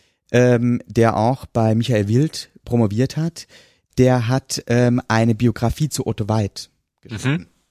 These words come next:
Speaker 1: Das heißt, äh, Otto Weid hat, ähm, während des Krieges, ähm, in Berlin, äh, im, in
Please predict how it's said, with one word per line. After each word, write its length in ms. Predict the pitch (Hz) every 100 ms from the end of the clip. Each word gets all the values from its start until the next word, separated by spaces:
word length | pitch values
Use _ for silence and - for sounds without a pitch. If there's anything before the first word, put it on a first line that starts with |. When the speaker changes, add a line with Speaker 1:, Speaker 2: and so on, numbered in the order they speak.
| _ _ _ _ _ _ -
Speaker 1:
Das 180 | 107 107
heißt, 400 | 120 123 - -
äh, 60 | 113
Otto 240 | 113 117 107
Weid 340 | 110 127 -
hat, 300 | 123 123 -
ähm, 340 | 117 113 113 113
während 200 | 113 117
des 120 | 113
Krieges, 520 | - 131 127 135 - -
ähm, 360 | 113 110 110 107 - - -
in 120 | 113
Berlin, 480 | 117 110 123 147 151 - - - -
äh, 280 | 117 120 117
im, 420 | - 113 113
in 80 | 113